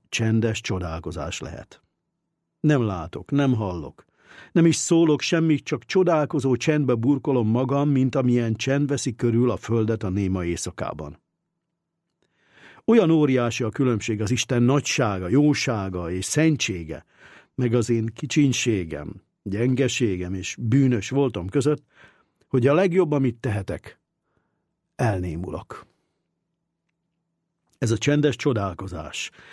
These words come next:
és megalázkodás már maga is nagyszerű szentségimádás. A szentségi Jézus imádásának áldott szent percei ezek.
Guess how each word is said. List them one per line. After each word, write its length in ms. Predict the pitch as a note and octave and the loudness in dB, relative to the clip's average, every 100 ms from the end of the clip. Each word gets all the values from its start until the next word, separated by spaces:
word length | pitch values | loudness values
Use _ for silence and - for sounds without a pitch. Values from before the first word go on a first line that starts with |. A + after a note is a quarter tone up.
| - - _ - | -20 -20 _ -2
és 400 | B2 A2 - - | 2 2 0 -2
megalázkodás 1000 | C3 C#3 C#3+ B2 A#2+ A#2 C3 A#2+ A#2 A2+ | 2 2 2 2 0 -2 0 2 0 0
már 280 | B2+ B2 B2 | 0 2 2
maga 400 | B2+ F3 B2 G2+ | 2 2 0 -2
is 340 | E2+ - - - | -4 -8 -8 -2
nagyszerű 580 | A#2+ A2 A2 - F2+ | 0 0 -2 -6 -6
szentségimádás. 1120 | F#2+ G2+ F#2+ F2 D#2+ D#2+ D#2+ D#2+ F2 - - - _ _ _ _ _ _ _ _ _ _ _ _ _ _ | -6 -4 -6 -8 -8 -10 -12 -14 -14 -12 -12 -14 _ _ _ _ _ _ _ _ _ _ _ _ _ _
A 180 | - F#2 | -10 -10
szentségi 520 | F2 C3+ C#3+ F3 D3+ | -2 0 2 2 4
Jézus 340 | C#3+ C#3+ B2+ - | 4 4 0 0
imádásának 880 | C#3+ B2 A#2+ A#2 A#2 A#2 A2 G#2 - | 0 0 0 0 0 -2 -2 -4 -6
áldott 480 | A#2+ B2+ B2+ A#2 A#2 | -2 0 0 -2 -6
szent 400 | - G#2 G2 G2 | -6 -4 -4 -4
percei 600 | - E2+ E2+ - - E2+ | -8 -10 -10 -12 -12 -12
ezek. 380 | - - - | -14 -16 -20